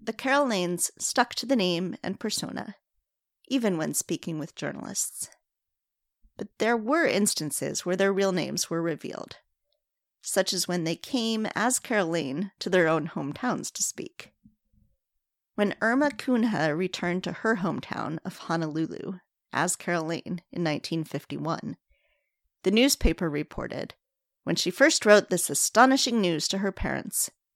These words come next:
Mister and Missus Frank Cunha of Kanaiho Bay Drive, they thought she was changing her name and were relieved to find it was merely an alias inherited with her job. In addition to speaking engagements,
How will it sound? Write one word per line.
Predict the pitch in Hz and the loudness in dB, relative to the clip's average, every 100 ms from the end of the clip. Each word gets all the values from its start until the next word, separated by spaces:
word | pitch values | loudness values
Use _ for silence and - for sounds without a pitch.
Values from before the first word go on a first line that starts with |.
| - | 2
Mister | 190 - 247 | 4 8 8
and | 220 | 8
Missus | 175 - 147 - | 6 4 4 4
Frank | - 226 - | 4 4 2
Cunha | 202 156 143 - 165 - _ _ - | -2 -2 -2 -4 -6 -10 _ _ -6
of | 160 - | -6 -2
Kanaiho | - 175 - 208 233 240 233 | 2 2 2 0 0 2 2
Bay | 185 160 170 | 4 4 2
Drive, | 165 147 - - - - _ _ _ _ | 2 0 -2 -6 -10 -18 _ _ _ _
they | 233 269 | 6 6
thought | - - | 6 0
she | - 165 | 0 -2
was | - | 0
changing | - 214 220 233 | 2 4 4 2
her | 247 | 2
name | 269 269 143 - _ _ _ _ _ _ - | 2 0 -2 -6 _ _ _ _ _ _ -4
and | 170 | 0
were | 175 160 | 2 2
relieved | 156 226 185 - | 0 2 2 0
to | 156 | -8
find | - 151 151 | -8 -6 -4
it | - | -4
was | 190 | -2
merely | 226 240 262 | 0 2 2
an | 277 - | 2 2
alias | 165 143 - - - - | 0 0 -4 -4 -6 -2
inherited | 208 - 180 139 - | -2 0 0 0 -2
with | 151 - | -6 -6
her | 185 | -6
job. | - - - - - _ _ _ _ _ _ _ _ _ _ _ _ _ _ _ - | -2 -4 -4 -6 -6 _ _ _ _ _ _ _ _ _ _ _ _ _ _ _ 2
In | 240 | 4
addition | 240 269 - 370 | 4 4 4 4
to | 294 | 2
speaking | - 220 202 175 160 | 0 0 0 2 2
engagements, | 151 - - - - - - | 0 -4 -4 -4 -6 -4 -4